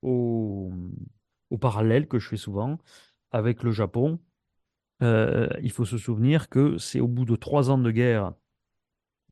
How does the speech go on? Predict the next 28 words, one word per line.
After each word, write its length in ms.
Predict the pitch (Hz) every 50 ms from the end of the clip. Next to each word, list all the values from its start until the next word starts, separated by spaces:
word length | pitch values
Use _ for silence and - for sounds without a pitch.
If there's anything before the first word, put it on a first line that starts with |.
| _
au 120 | - 147 127
Japon 420 | 110 113 101 - 131 143 151 156 - _ - - - - - - _ _ _ _ _ _
que, 340 | - 143 143 143 147 - - -
euh, 760 | 139 120 117 113 107 107 101 101 101 98 98 98 98 95 50 50
entre 300 | - - 104 104 - 117
le 80 | 107 110
guerre, 240 | 110 120 117 113 -
enfin 220 | 104 - 110 104
en 140 | 101 104 107
Chine, 240 | - - 156 165 170
pardon, 400 | 127 101 101 123 135 156 151 - -
euh, 120 | - 104 98
du 160 | 95 101 98
Japon, 440 | 95 104 104 101 117 113 110 107 98
euh, 140 | 95 92 95
contre 260 | - 110 104 98 98
la 60 | 98
Chine, 260 | 101 - - 151 165 - - - - - - - _ -
de 140 | 110 98
guerre, 280 | 98 98 110 117 107 95
euh, 140 | 90 90 85
foirée, 420 | - - - 110 101 131 170 165
hein, 60 | 139
puisque 260 | 107 - - - - 101
ça 120 | - 104
s'était 220 | 95 - - -
complètement 380 | - - 101 107 107 95 101 98
enlisé, 320 | 92 95 95 104 139 156